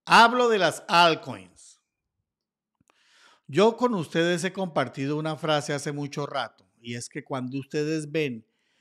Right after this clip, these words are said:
que esto se va, está yendo para el carajo, y ustedes ven que el R S I está por aquí abajo en la parte, en el gráfico semanal, ¿qué es lo que viene?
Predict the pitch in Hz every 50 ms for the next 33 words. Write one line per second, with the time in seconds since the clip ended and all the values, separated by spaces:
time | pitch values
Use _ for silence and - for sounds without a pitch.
0 | _ _ _ - - 143 151 147 143 - - 175 - - 147 131 117 127 147 147
1 | 139 139 143 143 - - _ _ - 151 131 - - 147 143 151 156 160 160 160
2 | 160 147 135 - 147 143 143 139 139 135 - - 151 147 180 226 226 - - 160
3 | 160 170 190 226 - _ _ _ _ _ _ _ _ _ _ _ _ _ _ _
4 | _ _ _ - _ _ _ _ 170 156 160 143 - - 160 165 165 165 165 156
5 | 151 175 170 170 165 170 - 170 160 156 156 160 160 160 160 165 170 170 170 165
6 | 160 - 170 160 170 185 180 170 - - 156 143 139 175 175 160 143 - - 156
7 | 147 151 156 160 147 190 175 156 139 - - 147 143 143 - - - - 143 127
8 | 131 127 127 123 131 156 165 160 160 165 175 175 - - 185 180 196 226 247 277
9 | 254 240 233 240 240 240 _ _ _ _ _ _ _ _ _ _ _ _ _ _
10 | _ _ _ _ _ - 196 208 220 214 208 226 233 226 226 214 202 220 240 254
11 | 254 254 262 269 269 262 247 -